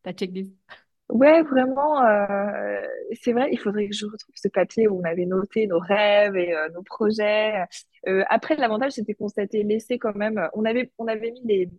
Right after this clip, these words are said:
Speaker 2: les objectifs pour les premières années, puis le reste, l'horizon était assez large. On s'était dit, «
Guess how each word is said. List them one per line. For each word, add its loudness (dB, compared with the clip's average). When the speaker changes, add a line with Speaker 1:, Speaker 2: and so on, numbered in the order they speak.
Speaker 2:
les -2
objectifs -12
pour -2
les 2
premières -4
années, -4
puis -8
le 4
reste, 2
l'horizon 4
était 0
assez 0
large. 2
On -20
s'était -12
dit, « -2